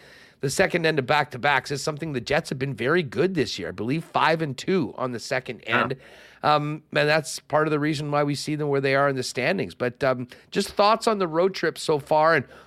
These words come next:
Speaker 1: the bounce back on the weekend with those two wins after a, not the start that the team certainly wanted out east.
Speaker 2: Yeah, and, and four much-needed points, Huss, because, you know, you look at the standings and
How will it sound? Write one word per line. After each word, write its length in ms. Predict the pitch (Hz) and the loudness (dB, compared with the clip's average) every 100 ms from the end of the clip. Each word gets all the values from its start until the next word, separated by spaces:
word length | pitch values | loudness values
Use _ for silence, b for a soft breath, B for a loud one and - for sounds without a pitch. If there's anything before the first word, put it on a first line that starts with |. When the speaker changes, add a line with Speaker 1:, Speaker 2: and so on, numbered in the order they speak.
| - | -2
Speaker 1:
the 120 | 160 | -2
bounce 420 | 131 160 190 190 | 2 2 2 0
back 320 | - 139 139 | 2 2 2
on 80 | 151 | -2
the 100 | 135 | -2
weekend 380 | 123 160 139 117 | -2 -2 -2 -2
with 160 | 120 | -2
those 180 | 127 113 | -2 -4
two 240 | - - 135 | -4 -2 0
wins 320 | 135 135 117 | 0 0 0
after 440 | 120 113 113 110 | 0 0 -2 -2
a, 40 | 101 b b b b - | -2 b b b b -8
not 460 | 135 143 175 - | -6 0 0 0
the 60 | 139 | -6
start 420 | - - 165 131 | -6 0 2 2
that 140 | 117 | -4
the 80 | 104 | -10
team 240 | - 127 101 | -8 -6 -2
certainly 320 | - 98 110 | -2 -2 -4
wanted 340 | 107 107 95 | -4 -4 -2
out 140 | 95 92 | -4 -4
east. 320 | 98 - - _ _ _ _ _ _ _ _ _ _ _ | -8 -12 -20 _ _ _ _ _ _ _ _ _ _ _
Speaker 2:
Yeah, 180 | 147 131 | 4 4
and, 240 | 113 113 120 | 4 2 2
and 260 | 127 110 | 2 2
four 400 | - - 170 160 | -4 0 4 6
much-needed 800 | 135 127 147 - 131 139 120 92 | 6 4 2 0 2 4 2 0
points, 400 | - 127 165 240 | -2 0 2 0
Huss, 380 | - 104 95 - | -2 2 2 0
because, 400 | - 131 131 117 | -6 -4 -2 0
you 60 | 131 | 2
know, 100 | 135 | 2
you 120 | 135 | 4
look 200 | 143 240 | 2 0
at 80 | 226 | -4
the 80 | 131 | -6
standings 720 | - 117 127 143 101 98 - | -2 2 4 2 2 -2 -2
and 280 | 110 110 | -4 -4